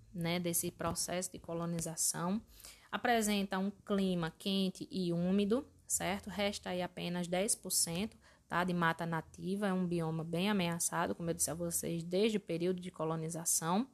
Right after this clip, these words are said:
tá? É, ele tem essa faixa desde o litoral, né, recorre aí o litoral da parte nordeste até a região sul do país, tá certo?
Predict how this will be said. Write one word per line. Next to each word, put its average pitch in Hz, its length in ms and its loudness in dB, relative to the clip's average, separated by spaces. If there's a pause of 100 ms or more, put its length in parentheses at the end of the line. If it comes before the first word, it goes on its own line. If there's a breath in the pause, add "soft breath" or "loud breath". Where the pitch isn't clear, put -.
(340 soft breath)
tá? - 240 -2 (480 soft breath)
É, 165 380 0
ele 196 260 4 (560)
tem 185 240 2
essa 190 220 6
faixa 175 720 4 (300 soft breath)
desde 220 680 6
o 214 80 8
litoral, 202 680 6
né, 196 180 4
recorre 180 580 0
aí 160 160 0
o 165 60 0
litoral 165 640 -2 (260 soft breath)
da 175 160 0
parte 165 460 0
nordeste 170 840 2
até 190 540 -2
a 247 60 4
região 175 520 0
sul 214 420 0
do 214 100 0
país, 165 580 0
tá 165 160 -6
certo? 208 400 -2